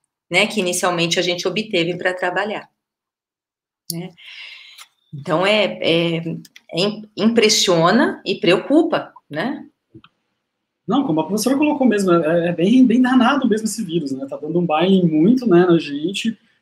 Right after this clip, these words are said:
Speaker 2: mas ainda bem que tem essa união mesmo entre as ciências e cientistas pra man-, mostrar, né, como a gente consegue realmente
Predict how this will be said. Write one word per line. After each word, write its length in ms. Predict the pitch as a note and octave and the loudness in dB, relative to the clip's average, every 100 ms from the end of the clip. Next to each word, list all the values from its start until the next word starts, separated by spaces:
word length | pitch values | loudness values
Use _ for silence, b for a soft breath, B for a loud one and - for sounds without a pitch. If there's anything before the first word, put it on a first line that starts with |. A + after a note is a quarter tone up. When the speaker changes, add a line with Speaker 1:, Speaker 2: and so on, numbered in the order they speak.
| - | 0
Speaker 2:
mas 400 | F3 F#3+ G#3+ G#3 | 4 4 4 2
ainda 240 | G3+ G#3+ | 2 2
bem 180 | F3+ F3+ | 2 0
que 100 | G3+ | 0
tem 320 | G#3+ G#3+ A3 | -2 0 0
essa 200 | G#3+ - | 0 0
união 400 | A3 B3 F#3+ G3 | 4 4 6 4
mesmo 240 | F#3 F3 F3+ | 4 2 0
entre 180 | F3 | -4
as 120 | F3+ F3 | -8 -6
ciências 300 | F3+ F#3 F#3+ | -4 -4 -4
e 40 | |
cientistas 300 | G3 F#3+ F#3 | -6 -6 -6
pra 100 | G3+ | -4
man-, 280 | G#3+ G#3+ F#3+ - E3 | -2 0 -2 -6 -6
mostrar, 600 | F3+ F#3 G#3+ G#3+ F3 E3+ | -4 2 2 4 2 4
né, 140 | D3+ | 2
como 180 | C#3+ D#3+ | 0 -2
a 40 | E3+ | -2
gente 140 | F3 | -2
consegue 360 | F#3 F3 E3 F3 | -6 -6 -2 0
realmente 440 | F3 E3 F3 - | 2 0 -2 -8